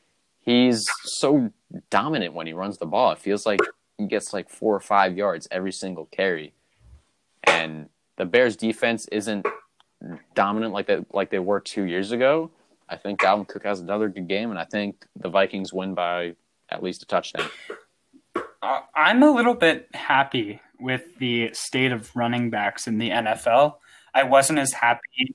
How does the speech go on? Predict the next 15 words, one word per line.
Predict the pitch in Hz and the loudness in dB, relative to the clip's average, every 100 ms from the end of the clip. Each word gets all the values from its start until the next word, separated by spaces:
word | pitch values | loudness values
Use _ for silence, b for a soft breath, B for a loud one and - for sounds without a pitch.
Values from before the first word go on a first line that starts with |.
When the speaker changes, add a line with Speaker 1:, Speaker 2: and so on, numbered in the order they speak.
| - | 0
Speaker 1:
Me | 131 | 0
too. | - 127 107 | 4 4 4
Speaker 2:
three | - 127 127 123 | 0 -2 0 0
years | 113 127 127 | -2 -2 -2
ago. | 135 147 151 | 4 6 6
I | 131 | 4
think | 131 139 131 | 2 0 0
C | - - 131 131 | 0 0 2 2
M | 135 | 0
C, | 127 - 113 120 151 - _ _ _ _ _ _ _ _ _ _ _ _ | -2 -4 -2 -2 -2 -6 _ _ _ _ _ _ _ _ _ _ _ _
well, | 151 139 123 | 2 2 4
like, | 113 - _ - - | -2 -8 _ -12 -6
he | 170 170 | 2 2
changed | - 131 127 120 | 2 2 2 0
it | - | -4